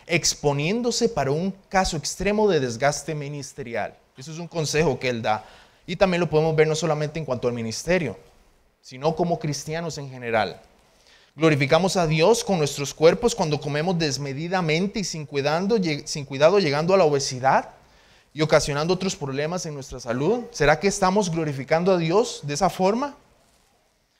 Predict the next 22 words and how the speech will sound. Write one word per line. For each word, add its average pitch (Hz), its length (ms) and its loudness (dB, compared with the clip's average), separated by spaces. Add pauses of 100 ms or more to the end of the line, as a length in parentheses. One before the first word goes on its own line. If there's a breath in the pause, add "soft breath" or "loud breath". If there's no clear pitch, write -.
(300)
¿Podemos 185 400 8
realmente 214 360 4
decir 202 340 2
que 196 80 -2
estamos 196 360 0
glorificándole 180 800 2
en 190 60 0
nuestros 147 340 -4
cuerpos 196 400 2
si 160 80 -2
por 151 140 -4
la 143 60 4
acumulación 139 640 0
de 196 100 0
peso 180 340 0
excesivo 196 640 -4
y 165 40 0
no 160 140 -4
saludable 190 540 4
ponemos 165 520 -4
un 185 140 -8
estrés 180 580 -2